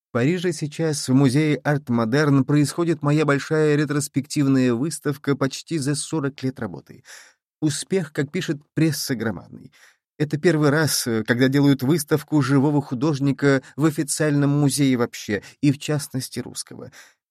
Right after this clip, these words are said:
И хотя я вынужденно жил вдали от родины, я остался душевно верным ей.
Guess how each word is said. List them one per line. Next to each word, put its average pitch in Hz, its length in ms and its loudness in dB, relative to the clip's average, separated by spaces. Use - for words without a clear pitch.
И 131 200 0
хотя 139 260 -2
я 147 160 4
вынужденно 143 720 4
жил 143 320 0
вдали 135 260 0
от 127 180 0
родины, 135 320 0
я 131 180 4
остался 151 500 -2
душевно 139 580 -2
верным 110 480 -4
ей. - 240 -20